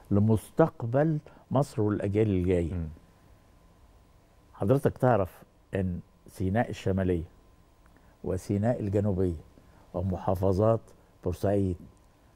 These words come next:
Speaker 1: والإسماعيلية والسويس ده أهم أقاليم مصر لمستقبل مصر. ليه؟
Speaker 2: مم.
Speaker 1: تسألني كده ليه؟
Speaker 2: اتفضل.
Speaker 1: أقول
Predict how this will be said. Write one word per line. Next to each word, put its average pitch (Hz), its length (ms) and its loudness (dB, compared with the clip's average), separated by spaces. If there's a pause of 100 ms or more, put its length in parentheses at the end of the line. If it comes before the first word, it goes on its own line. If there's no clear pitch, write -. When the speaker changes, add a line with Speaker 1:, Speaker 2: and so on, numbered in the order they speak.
(140)
Speaker 1:
والإسماعيلية 90 840 -2 (340)
والسويس 107 840 -2 (560)
ده 107 320 0 (580)
أهم 120 520 0 (500)
أقاليم 101 720 0
مصر 101 380 -4 (160)
لمستقبل 98 720 -4
مصر. 92 420 -2 (360)
ليه؟ 110 440 4 (160)
Speaker 2:
مم. 90 120 -4
Speaker 1:
تسألني 95 400 -2
كده 98 240 2
ليه؟ 104 340 2
Speaker 2:
اتفضل. - 180 -6 (460)
Speaker 1:
أقول 117 400 2